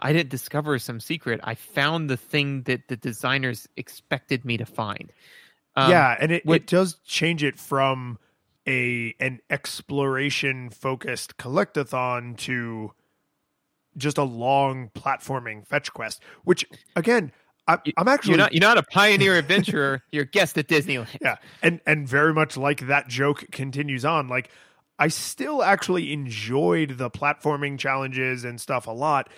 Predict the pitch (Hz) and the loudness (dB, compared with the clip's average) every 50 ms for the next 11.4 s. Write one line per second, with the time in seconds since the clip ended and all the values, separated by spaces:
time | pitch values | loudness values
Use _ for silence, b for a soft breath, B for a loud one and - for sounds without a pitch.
0 | B B B B _ _ 131 151 147 143 - - - - 196 190 - - - 180 | B B B B _ _ 0 2 2 2 0 -6 -4 -2 -2 -2 -2 -2 -2 -2
1 | 170 160 160 156 147 143 135 131 135 135 139 143 143 139 135 - - 131 131 127 | -2 -2 -2 -4 -2 -2 -2 -2 0 0 0 0 0 -2 -4 -6 -4 -2 -2 -2
2 | 123 123 123 120 120 110 - _ _ _ _ _ _ _ _ - 143 127 135 143 | -2 -4 -10 -14 -16 -16 -18 _ _ _ _ _ _ _ _ -16 -10 -4 0 0
3 | 143 147 147 143 139 139 143 139 127 117 120 120 123 120 120 120 117 113 107 - | 2 2 2 2 2 2 2 2 0 -2 -2 -2 -2 0 0 -2 -4 -6 -10 -14
4 | _ _ _ _ - - - - 151 165 160 143 123 113 107 - 117 113 110 107 | _ _ _ _ -16 -10 -4 0 2 2 2 2 -2 -4 -4 -4 -4 -2 -2 -4
5 | 110 113 107 110 - - b b b b b b 151 135 123 120 120 123 110 131 | -6 -6 -8 -10 -14 -14 b b b b b b -2 -2 0 -2 -2 -4 -4 -2
6 | 123 120 113 - - _ _ _ _ _ _ - 156 165 170 165 135 165 175 190 | -2 -2 -4 -6 -12 _ _ _ _ _ _ 2 4 4 4 4 6 6 8 8
7 | 190 185 170 151 151 135 156 - - 147 151 147 151 139 127 110 - - 127 107 | 8 8 8 6 4 4 2 2 2 4 4 6 4 4 2 0 -4 -8 -6 -4
8 | 135 127 - - 120 113 110 98 110 117 113 98 - - - 135 110 95 - - | -4 -6 -6 -6 -6 -6 -6 -6 -6 -6 -6 -8 -8 -6 -6 -6 -6 -6 -10 -16
9 | b b b b b 147 151 165 - - - 143 147 156 165 160 160 151 127 131 | b b b b b 0 0 0 0 -4 -8 -4 0 2 2 4 4 2 0 0
10 | 143 151 151 151 147 139 123 127 123 127 123 170 294 262 254 214 143 160 156 139 | 0 0 0 0 0 -2 -2 -2 -4 -4 -2 0 2 4 4 4 2 -2 -4 -4
11 | 120 - 135 135 127 127 127 123 | -4 -4 -2 -2 -2 -2 -2 -4